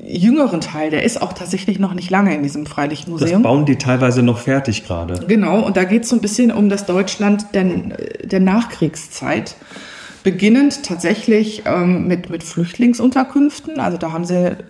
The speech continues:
Speaker 1: ein sogenanntes Nissenhaus, ähm, aufgestellt. Was
Speaker 2: Ja, nicht nur Flüchtlinge, sondern einfach auch Leute, die vom Krieg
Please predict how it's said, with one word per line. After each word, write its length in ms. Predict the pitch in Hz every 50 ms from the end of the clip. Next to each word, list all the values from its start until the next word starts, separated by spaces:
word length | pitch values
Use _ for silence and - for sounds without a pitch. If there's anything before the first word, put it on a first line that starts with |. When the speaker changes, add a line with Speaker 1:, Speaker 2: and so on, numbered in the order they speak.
| - - -
Speaker 1:
ein 80 | 185
sogenanntes 640 | 175 175 175 170 175 165 160 156 160 170 160 - -
Nissenhaus, 1300 | 156 160 170 202 - - - 254 262 262 254 247 262 269 269 269 277 277 269 - - - - - _ _ - -
ähm, 580 | 233 240 247 240 240 240 240 240 220 - - - - _ _ _ _ _ _ -
aufgestellt. 920 | - 185 226 233 - - - 254 247 - - - 262 269 277 294 294 285 -
Was 80 | - -
Speaker 2:
Ja, 60 | 131
nicht 160 | 151 151 -
nur 80 | 185 175
Flüchtlinge, 580 | - - 160 160 156 - - - 117 113 110
sondern 220 | 104 117 110 107 107
einfach 160 | 107 - 123
auch 80 | 123
Leute, 280 | 120 120 113 123 127 127
die 140 | 110 127 113
vom 300 | - 120 117 117 113 -
Krieg 360 | - - 131 120 120 - -